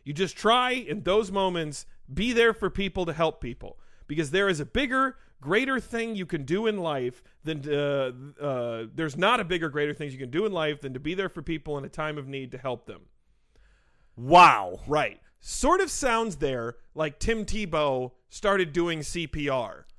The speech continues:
Speaker 2: Yeah.
Speaker 1: Contacted a doctor.
Speaker 2: Yeah.
Speaker 1: Not true.
Speaker 2: Oh.
Speaker 1: Tim Tebow went to pray with him.
Speaker 2: Okay, so that's it. He didn't, like, help
Speaker 1: This is
Speaker 2: recover.
Speaker 1: what he's referring to as, "Hey,
Speaker 2: So
Speaker 1: gonna pray with this guy."
Speaker 2: So, in other words, the guy had the seizure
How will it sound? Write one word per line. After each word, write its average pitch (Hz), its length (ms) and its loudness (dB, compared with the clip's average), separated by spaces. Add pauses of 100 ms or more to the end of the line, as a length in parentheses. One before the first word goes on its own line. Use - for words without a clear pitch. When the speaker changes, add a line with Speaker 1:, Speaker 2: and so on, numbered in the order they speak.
(280)
Speaker 2:
Yeah. 160 260 8
Speaker 1:
Contacted 196 540 2
a 156 80 0
doctor. 143 680 2 (160)
Speaker 2:
Yeah. 139 240 4 (600)
Speaker 1:
Not 214 380 2
true. 123 440 0 (260)
Speaker 2:
Oh. 135 320 4 (400)
Speaker 1:
Tim 294 240 2
Tebow 190 580 2 (400)
went - 280 0
to 214 100 4
pray 185 320 4
with 107 220 -6
him. 98 120 -8 (840)
Speaker 2:
Okay, 151 300 -2
so 170 180 -2
that's 170 300 2
it. 127 220 -4
He 143 140 -4
didn't, 151 200 -6
like, 135 240 -4
help 135 240 0
Speaker 1:
This 262 160 2
is 277 60 2
Speaker 2:
recover. 202 180 2
Speaker 1:
what - 180 4
he's 190 140 -4
referring 208 400 2
to 156 240 0
as, 139 100 -2
"Hey, 165 300 2
Speaker 2:
So 190 480 4
Speaker 1:
gonna 196 140 4
pray 220 260 2
with 160 180 -2
this 123 140 -12
guy." 107 300 -10
Speaker 2:
So, 202 260 4
in 196 80 0
other 208 160 4
words, 180 220 0
the 156 60 -8
guy 190 180 6
had 202 200 4
the 185 60 -4
seizure 143 640 0